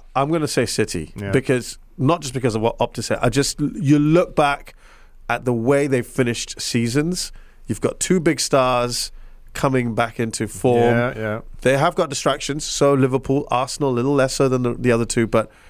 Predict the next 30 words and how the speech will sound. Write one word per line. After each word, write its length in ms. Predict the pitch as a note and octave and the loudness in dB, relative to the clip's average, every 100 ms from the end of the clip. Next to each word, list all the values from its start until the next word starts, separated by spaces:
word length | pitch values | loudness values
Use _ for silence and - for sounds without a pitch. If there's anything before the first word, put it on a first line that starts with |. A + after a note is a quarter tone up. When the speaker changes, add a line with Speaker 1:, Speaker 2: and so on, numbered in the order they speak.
| - - | -20 -4
Speaker 1:
I 120 | A#2 B2+ | 0 0
just 240 | D3+ - | -2 -2
think 180 | D3+ C3 | -2 0
they, 160 | B2 | -2
they 300 | A#2 - B2+ | -2 0 2
know 240 | A#2+ C3+ C3+ | 4 2 2
how 160 | B2+ | 0
to 60 | A#2+ | 0
finish 280 | - A2+ - | -2 -4 -4
seasons. 220 | G#2 G2 | -4 -2
That's 200 | B2 C3 | -2 -2
a 60 | A#2 | -4
sign 220 | A2+ A2 | 0 -2
of 80 | F#2+ | -2
a 20 | |
true 200 | - F2+ | -6 -8
champion. 420 | - E2 E2+ D#2+ - - - | -8 -8 -8 -10 -12 -14 -4
What 80 | C3+ | 0
about 140 | C3+ B2+ | 2 2
you? 200 | A2+ G2 - | -2 -2 -2
Speaker 2:
I'm 160 | C4 D4 | -2 -2
gonna, 240 | B3 D#3+ - | -4 -6 -4
I 100 | F3+ | -4
mean, 180 | D#3+ D#3 | -2 -2
I 80 | |
feel 240 | D3+ C4+ B3 | -2 0 2
like 180 | D3+ C#3 | 2 -2
I 80 | |
have 400 | B2+ - G3 - | -4 -4 -4 -6
to 140 | - | -8